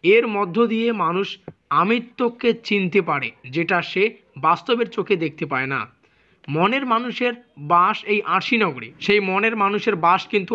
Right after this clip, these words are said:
আরশিনগরে, আরশিনগর একটা গ্রামের কথা বলা হয়েছে। যাই হোক, তারপর কি বলছে দেখো, কিন্তু খালি চোখে তাকে দেখা যায় না। অর্থাৎ আমরা কি জানি যে তার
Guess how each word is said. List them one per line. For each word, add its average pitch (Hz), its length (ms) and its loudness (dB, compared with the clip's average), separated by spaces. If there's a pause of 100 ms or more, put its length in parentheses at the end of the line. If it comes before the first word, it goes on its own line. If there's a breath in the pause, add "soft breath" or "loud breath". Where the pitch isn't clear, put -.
আরশিনগরে, 175 560 0
আরশিনগর 196 460 0
একটা 175 160 -2
গ্রামের 175 300 0
কথা 170 140 0
বলা 156 200 0
হয়েছে। 147 200 -4
যাই 139 200 -4
হোক, 160 100 -8 (400 soft breath)
তারপর 185 260 0
কি 214 160 -8
বলছে 190 240 -2
দেখো, 185 200 -4 (500 loud breath)
কিন্তু 262 340 0 (140)
খালি 240 300 -2
চোখে 254 300 -6
তাকে 233 280 -2
দেখা 185 260 0
যায় 147 180 -4
না। 117 140 -10
অর্থাৎ 175 220 -6
আমরা 185 240 -2
কি - 160 -6
জানি 208 220 -4 (500 soft breath)
যে 165 160 4 (600)
তার 180 180 2